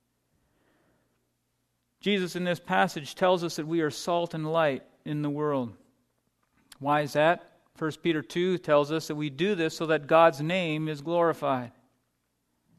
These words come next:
But we're salt and light. We're the love that Jesus has for the world to those around us. How can we do that? James says that true religion is this, to look after widows and orphans in their distress.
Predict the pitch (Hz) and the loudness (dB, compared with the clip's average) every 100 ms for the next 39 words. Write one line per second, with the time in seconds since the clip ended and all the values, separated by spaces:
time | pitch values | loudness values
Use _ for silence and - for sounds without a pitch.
0 | _ _ _ _ _ _ _ _ - 185 | _ _ _ _ _ _ _ _ 0 6
1 | 190 175 - 247 269 254 226 240 214 165 | 6 4 6 8 8 4 6 8 8 6
2 | 202 196 196 185 220 262 269 226 185 160 | 4 6 4 6 10 10 8 6 2 2
3 | 247 254 254 226 226 226 - 214 196 190 | 0 2 0 6 8 8 4 -2 0 4
4 | 233 214 190 170 190 196 208 190 196 202 | 6 6 6 2 2 4 4 4 4 6
5 | 202 190 143 107 - - - _ _ - | 6 6 0 -2 -12 -16 -20 _ _ -10
6 | 196 220 226 233 202 208 208 139 110 - | 0 0 2 -2 -2 -2 -2 -4 -8 -16
7 | _ _ _ _ _ _ _ _ _ _ | _ _ _ _ _ _ _ _ _ _
8 | _ _ _ 139 202 226 185 - 151 160 | _ _ _ 0 2 2 -2 0 2 2
9 | 180 160 135 - 160 - 226 233 202 185 | 2 -2 -6 -10 -14 -2 0 2 0 2
10 | 190 170 185 185 165 202 160 - - 156 | 0 0 -6 -6 -2 0 0 -4 -6 -2
11 | 185 185 180 - 165 156 185 202 196 160 | 0 2 0 0 -6 0 0 2 0 -2
12 | 160 - 180 180 156 139 135 147 151 147 | -6 0 0 0 -4 -8 -8 -6 -6 -6
13 | 139 - 175 143 110 - - | -10 -8 -4 -4 -6 -16 -20